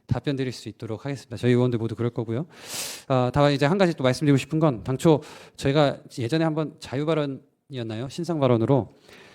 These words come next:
어, 따로 주민 보고회를 한번 개최를 했으면 좋겠다는 말씀을 드린 적이 있습니다. 근데, 아, 아쉽게도 이 본회의 중에 보고하는 것만으로, 어, 이 주민 보고를 대체하는 거로 마무리가 되게 됐는데요. 어,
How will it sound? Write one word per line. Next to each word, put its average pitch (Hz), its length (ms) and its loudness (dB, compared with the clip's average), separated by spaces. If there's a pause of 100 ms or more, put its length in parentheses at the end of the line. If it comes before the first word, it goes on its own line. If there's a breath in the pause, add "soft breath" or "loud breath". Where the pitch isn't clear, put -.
(300 soft breath)
어, - 360 -8 (400)
따로 185 200 0
주민 202 280 0
보고회를 170 340 4
한번 131 240 -2
개최를 135 300 -6
했으면 131 200 -8
좋겠다는 120 360 -10
말씀을 107 240 -8
드린 120 200 -6
적이 110 160 -6
있습니다. 95 480 -8
근데, 120 300 -2 (580 loud breath)
아, 107 200 -8
아쉽게도 123 560 0
이 117 60 -8
본회의 196 400 4
중에 156 260 2
보고하는 147 480 0
것만으로, 113 640 -4 (320 soft breath)
어, 110 600 -8
이 120 360 -10 (560)
주민 143 240 2
보고를 123 400 2
대체하는 135 400 -2
거로 113 220 -4
마무리가 110 380 2
되게 104 320 -2
됐는데요. 107 560 -4 (760 loud breath)
어, - 380 -10